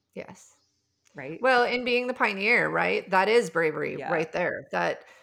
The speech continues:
Speaker 1: you know,
Speaker 2: Yes.
Speaker 1: when I did corporate, I was always advocating for others, you know, saying the unpopular opinion, saying the things that they told you not to say. You know, it's like, "No, this needs to be heard. Let me, let me
Speaker 2: Yeah.
Speaker 1: just speak up." So I know I have it in me.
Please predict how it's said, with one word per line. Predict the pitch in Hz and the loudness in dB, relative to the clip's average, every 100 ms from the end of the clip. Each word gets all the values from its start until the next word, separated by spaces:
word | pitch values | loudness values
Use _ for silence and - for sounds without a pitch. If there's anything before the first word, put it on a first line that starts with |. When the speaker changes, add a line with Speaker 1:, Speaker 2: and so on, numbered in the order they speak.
| - _ | -20 _
Speaker 1:
you | - 156 | -4 -2
know, | 151 156 | 2 2
Speaker 2:
Yes. | 170 - | 0 -4
Speaker 1:
when | 185 170 | -2 0
I | |
did | 170 196 180 | 0 0 -2
corporate, | - 190 185 190 175 | 0 0 2 2 4
I | 165 | 2
was | 165 165 | 2 0
always | 165 170 | 0 0
advocating | - 160 170 170 160 156 160 | -2 -2 -2 -4 -4 -6 -6
for | - - | -8 -4
others, | 180 190 185 180 175 175 - | -2 -2 -2 -2 -4 -8 -12
you | 170 165 | -10 -8
know, | 147 | -6
saying | 156 - 170 165 165 | -8 -6 -4 -4 -6
the | - | -8
unpopular | 170 175 175 170 165 151 | -8 -2 -2 -2 -4 -4
opinion, | 147 180 165 165 165 160 | -4 -6 -6 -6 -6 -8
saying | 165 160 | -6 -6
the | 156 | -8
things | 160 165 160 | -8 -10 -8
that | 170 | -8
they | 160 | -8
told | 160 156 160 | -6 -6 -4
you | |
not | 160 156 - | -4 -6 -8
to | - | -6
say. | 160 160 165 175 180 | -2 0 -2 -4 -8
You | 185 | -8
know, | 175 156 | -6 -4
it's | 160 - | -6 -6
like, | 175 190 | -8 -6
"No, | 202 254 | -4 -4
this | 180 185 - | -4 -6 -8
needs | 190 180 | -10 -10
to | 185 | -8
be | 180 | -4
heard. | 190 156 131 - | -2 -2 -4 -8
Let | 160 | -10
me, | 165 160 160 | -8 -10 -10
let | 160 143 | -8 -8
me | |
Speaker 2:
Yeah. | 160 | -8
Speaker 1:
just | 160 - | -10 -10
speak | 160 160 | -8 -6
up." | 156 | -6
So | - 175 165 - - - _ | -2 0 0 -4 -20 -20 _
I | 190 | 0
know | 220 269 | 4 6
I | 233 | 6
have | 208 190 | 4 4
it | 156 | 2
in | 165 202 | 0 -4
me. | 233 269 | -6 -6